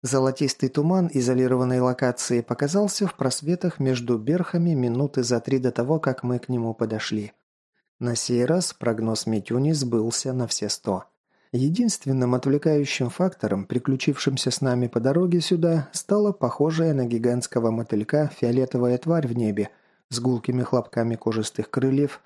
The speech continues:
проследовавшая куда-то по своим делам высоко над макушками берхов.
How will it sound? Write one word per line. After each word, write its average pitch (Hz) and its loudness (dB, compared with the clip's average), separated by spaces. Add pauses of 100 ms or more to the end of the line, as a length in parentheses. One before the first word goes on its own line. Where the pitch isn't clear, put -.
(300)
проследовавшая 131 0
куда-то 123 0
по 123 -2
своим 127 2
делам 170 2
высоко 123 0
над 156 2
макушками 123 0
берхов. 110 -2